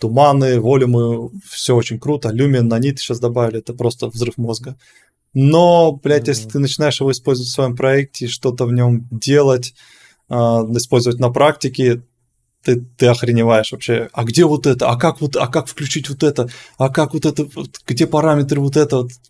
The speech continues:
Speaker 1: просто это пиздец. И тутор-,
Speaker 2: Ну, это
Speaker 1: туторов по
Speaker 2: круто.
Speaker 1: нему как бы не то, что нет, они есть,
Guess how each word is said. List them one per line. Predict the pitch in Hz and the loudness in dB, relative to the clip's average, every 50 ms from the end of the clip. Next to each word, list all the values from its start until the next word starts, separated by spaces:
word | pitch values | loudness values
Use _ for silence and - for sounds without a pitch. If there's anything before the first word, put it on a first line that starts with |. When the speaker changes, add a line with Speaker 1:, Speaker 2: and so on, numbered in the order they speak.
| _ _ | _ _
Speaker 1:
просто | - 151 127 127 - 139 131 - _ _ _ _ _ _ _ | -6 -6 -6 -2 -4 -6 -6 -6 _ _ _ _ _ _ _
это | 127 123 123 127 | -10 -10 -10 -10
пиздец. | 123 127 117 113 113 113 110 - - _ _ _ _ _ _ _ _ _ _ _ _ _ _ _ _ _ | -6 -6 -4 -4 -4 -6 -8 -10 -18 _ _ _ _ _ _ _ _ _ _ _ _ _ _ _ _ _
И | 135 143 151 - | 2 2 2 4
тутор-, | 143 165 156 131 196 208 202 | 2 2 2 4 4 4 6
Speaker 2:
Ну, | 170 131 | 4 2
это | - 120 | 0 0
Speaker 1:
туторов | - 214 202 202 - - 123 | 0 2 2 2 0 0 0
по | 131 | 0
Speaker 2:
круто. | 120 | 2
Speaker 1:
нему | 139 165 151 117 120 123 _ _ _ _ _ _ _ _ _ _ _ _ - | 2 2 0 -2 -4 -10 _ _ _ _ _ _ _ _ _ _ _ _ -8
как | - 151 135 | -6 -6 -2
бы | 139 151 | 0 0
не | 156 165 | -2 0
то, | 170 247 233 | 2 0 0
что | - - 175 156 | 2 0 0 0
нет, | 139 143 143 117 120 - - - | 2 2 2 0 0 -2 -4 -2
они | 139 131 135 143 139 | -2 0 0 0 0
есть, | 123 123 208 226 247 - - - - | -2 -2 0 0 0 0 -2 -6 -14